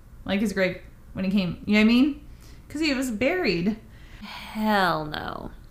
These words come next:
Speaker 1: And with this story receiving so much attention, this led two researchers to start digging into this mysterious case. So their names are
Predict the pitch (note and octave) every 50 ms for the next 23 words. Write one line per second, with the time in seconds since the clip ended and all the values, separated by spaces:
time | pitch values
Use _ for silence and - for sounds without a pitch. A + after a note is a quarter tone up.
0 | - - - - - - - - - A3+ A#3+ A#3 B3 B3+ B3 B3 C#4+ C#4+ D4+ -
1 | - - - - A#3+ A#3+ B3 B3 B3 B3+ A#3 A#3 A#3+ A#3 A#3 - B3 A#3+ A#3 A#3
2 | A3+ A3 A3 - - A#3 G#3+ A3 A#3 B3 B3+ C4 B3+ - - - - G#3+ G#3+ G#3+
3 | - G#3 F#3 F#3+ - - A3+ A3+ A3 A3+ A#3 A#3+ - - B3+ A#3 A3+ A3 A3 G#3+
4 | G#3+ A3 - - - - - - - - - - - - - - - - - D4
5 | D#4 D#4 D4 C#4+ C#4 C#4 C4+ B3 A#3+ - B3+ A#3+ B3 B3 A3+ G#3+ - A#3 G#3 F#3+
6 | G#3 - G#3+ G#3 G#3 G3+ G#3 G#3 E3+ F3+ G3+ G#3 - G#3+ G#3+ G3+ F3+ G3 G3 -
7 | G#3 G3 - - G3 F#3 F3+ F3+ F3 E3+ E3+ - - - - - - - - -
8 | - - - - - - - - - - - - - A3 G#3 G#3 A3 A3 A3+ A3+
9 | A3+ A3+ A3+ A3+ A3+ G#3 G3+ G3+ G3+ G3 G3 F#3+ F#3+